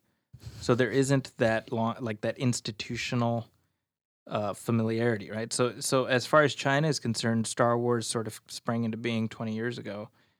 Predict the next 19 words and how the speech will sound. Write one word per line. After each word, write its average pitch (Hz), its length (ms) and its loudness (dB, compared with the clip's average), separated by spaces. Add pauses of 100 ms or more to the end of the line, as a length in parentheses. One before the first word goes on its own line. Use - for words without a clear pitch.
(460)
and 120 180 2
it's 113 120 0
just - 180 -2
like 110 100 -2
everything 110 260 -2
else 113 200 -2
over 92 160 -6
there. 85 240 -14 (240)
You 131 120 -2
know 123 80 2
what 123 60 0
I 123 40 0
mean? 127 100 0
There's 120 160 0
nothing 131 300 2
that 120 120 0
makes 117 240 -2
it 107 140 -10
different. 131 380 -2